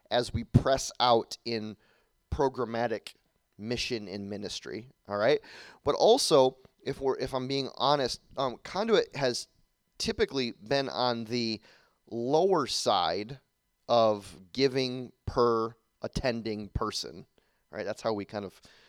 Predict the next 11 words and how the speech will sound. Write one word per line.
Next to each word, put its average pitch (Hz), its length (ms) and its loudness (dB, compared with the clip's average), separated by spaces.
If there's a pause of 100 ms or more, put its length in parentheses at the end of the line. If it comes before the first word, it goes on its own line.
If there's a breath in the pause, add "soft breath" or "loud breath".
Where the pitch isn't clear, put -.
(140 soft breath)
talk - 260 -6
about 95 260 -4
it, 101 140 -2 (540)
mm, 101 200 -14
you 101 120 -12
know, 98 160 -8
in 107 160 -8
the 101 60 -4
back 110 280 -4
room, 104 260 -2
like, 98 260 -8